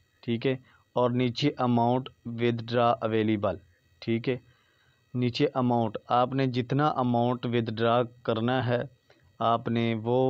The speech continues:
वि-, लगा के, मिसाल के तौर पर हज़ार लगा के विथड्रॉ वाले ऑप्शन पे लगा देना है। ठीक है,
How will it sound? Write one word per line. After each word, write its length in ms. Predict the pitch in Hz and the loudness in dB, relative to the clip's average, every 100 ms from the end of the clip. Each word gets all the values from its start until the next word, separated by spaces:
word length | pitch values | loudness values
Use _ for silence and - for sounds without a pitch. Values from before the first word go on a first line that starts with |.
| 127 | 0
वि-, 240 | 113 110 - _ | -2 -4 -6 _
लगा 360 | 110 104 110 113 | -4 0 2 2
के, 300 | 117 123 113 | 0 0 0
मिसाल 440 | 110 107 120 113 113 | -2 -6 0 0 0
के 140 | 117 | -4
तौर 200 | 110 107 | -2 -2
पर 200 | 101 107 101 | 0 -2 -2
हज़ार 360 | 104 107 110 | -2 0 0
लगा 340 | 113 113 107 104 | 0 -2 0 0
के 220 | 107 104 - _ - _ _ _ _ - | -2 -6 -10 _ -20 _ _ _ _ -6
विथड्रॉ 540 | 110 113 110 113 113 | -4 -2 0 2 2
वाले 240 | 113 107 110 | 2 2 2
ऑप्शन 360 | 104 - 117 | 2 -2 -6
पे 140 | 104 113 | -2 0
लगा 320 | 104 98 95 | 0 0 -2
देना 260 | 95 98 98 | -2 -6 -8
है। 100 | 92 - | -10 -6
ठीक 220 | 123 147 | -4 -2
है, 120 | 139 | -2